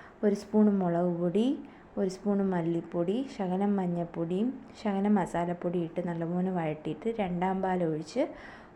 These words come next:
കുക്കർ അടച്ച് ഒരു, ഒരു വിസിൽ കേൾപ്പിച്ചെടുത്താൽ മതി. അത് വെന്ത് കിട്ടും. കുക്കറിലല്ലെങ്കിൽ അത് നല്ല ചീനച്ചട്ടിയിലാണെങ്കിൽ അത് നല്ല വേവിച്ചെടുത്തിട്ട് ഈ വടയും കൂടെ അതിനകത്തോട്ട് ഇട്ട് കൊടുത്താൽ മതി കേട്ടോ. അപ്പോൾ വട ഏകദേശം ആയിട്ടുണ്ട്.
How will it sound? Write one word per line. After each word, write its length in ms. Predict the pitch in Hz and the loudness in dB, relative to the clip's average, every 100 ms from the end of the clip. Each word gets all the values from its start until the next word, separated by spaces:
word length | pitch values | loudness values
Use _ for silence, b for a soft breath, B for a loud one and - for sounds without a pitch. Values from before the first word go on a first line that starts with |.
| - | -2
കുക്കർ 360 | 220 233 240 214 | 0 4 6 6
അടച്ച് 440 | 175 170 170 - | 6 4 0 -2
ഒരു, 360 | 247 - 240 247 | -2 0 2 6
ഒരു 200 | 233 247 | 6 6
വിസിൽ 360 | 233 214 208 | 4 2 2
കേൾപ്പിച്ചെടുത്താൽ 720 | 202 175 165 165 170 151 165 | 4 4 2 -2 -2 -4 -4
മതി. 160 | 180 202 | -2 2
അത് 140 | 220 208 | 2 4
വെന്ത് 280 | 185 180 180 | 2 2 0
കിട്ടും. 220 | 165 - 214 | -2 -4 -6
കുക്കറിലല്ലെങ്കിൽ 920 | - - 240 240 196 185 185 190 262 | -4 2 4 4 4 4 0 2 2
അത് 120 | 240 | 2
നല്ല 380 | 233 214 214 240 B B B | 2 4 4 2 B B B
ചീനച്ചട്ടിയിലാണെങ്കിൽ 960 | - 233 220 220 226 214 190 185 208 240 | 0 2 4 4 4 4 4 2 2 4
അത് 100 | 220 | 4
നല്ല 240 | 208 208 | 6 6
വേവിച്ചെടുത്തിട്ട് 1120 | 214 190 180 208 214 190 160 - - - 240 - B B B - 277 | 6 4 4 2 2 0 -2 -6 -8 -2 -2 -4 B B B -4 2
ഈ 100 | 277 | 6
വടയും 460 | 233 185 208 226 | 6 8 6 8
കൂടെ 220 | 220 190 | 6 8
അതിനകത്തോട്ട് 680 | 285 381 233 202 - 185 175 | 6 6 6 6 4 -2 -4
ഇട്ട് 200 | 170 - | -6 -2
കൊടുത്താൽ 380 | 170 151 151 143 | 0 0 -4 -6
മതി 200 | 147 156 | -2 0
കേട്ടോ. 320 | 165 151 147 160 - - - - - B B B B B B - | 0 0 -8 -12 -18 -20 -20 -20 -20 B B B B B B -4
അപ്പോൾ 180 | - 220 | 4 6
വട 260 | 196 180 | 8 8
ഏകദേശം 640 | 214 196 180 185 190 190 202 | 8 8 6 6 4 4 6
ആയിട്ടുണ്ട്. 640 | 175 170 165 151 170 294 | 6 4 2 0 2 0